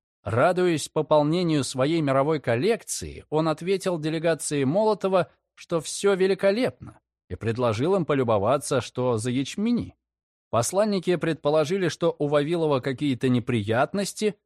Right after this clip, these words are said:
но он отмахнулся. «Пустяки». Комиссия доложила Молотову, что у Вавилова все в порядке, а его коллеги подняли ложную тревогу.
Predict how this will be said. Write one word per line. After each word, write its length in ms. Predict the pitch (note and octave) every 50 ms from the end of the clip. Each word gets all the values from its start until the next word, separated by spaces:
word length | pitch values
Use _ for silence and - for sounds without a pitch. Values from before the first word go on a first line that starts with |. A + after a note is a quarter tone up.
| _ _ -
но 160 | C#3 D3+ D#3+
он 240 | - - B2+ B2+ B2+
отмахнулся. 1000 | B2+ A#2+ - D#3 D#3 D#3 - G#3 G#3 E3+ G2 D2+ - - - - - - _ _ _ _ _ _ _
«Пустяки». 760 | - C#3+ D3+ - - - F3 E3+ C#3 - E3 A2 D#2 - - _ _ _ _ _ _ -
Комиссия 580 | - E3+ F3+ G#3 A#3 A#3 - - G#3+ G3+ F#3+
доложила 500 | E3 E3+ E3 E3 E3 D#3 D#3+ F#3+ F3+ F3
Молотову, 520 | D#3+ E3 F3+ G3 F#3+ F3+ - E3 D3+ D3 C#3
что 300 | - - - D#3 D3+ -
у 100 | - C#3
Вавилова 540 | C3+ C#3+ C#3+ C#3+ D#3+ E3 D#3 D3+ C#3+ C#3+ C3+
все 240 | - - - E3 C#3+
в 80 | -
порядке, 720 | _ - C#3 D3 F3 G3+ G3+ D3 - - - - D#2 D#2+ - _
а 120 | - A2 A2+
его 200 | A#2 B2 B2 A2
коллеги 520 | - A#2 A2 A2 B2 C#3+ E3 E3+ F#3 F#3
подняли 680 | E3 - D#3+ C#3 B2+ B2+ C3 C3+ C3+ C3+ C3 A#2 F#2+ - _ _
ложную 540 | - B2 C#3+ C#3+ B2+ A2+ A2+ A#2 A#2 A#2 A2+
тревогу. 580 | - D3 D3+ E3 D3+ A#2 E2+ - - - -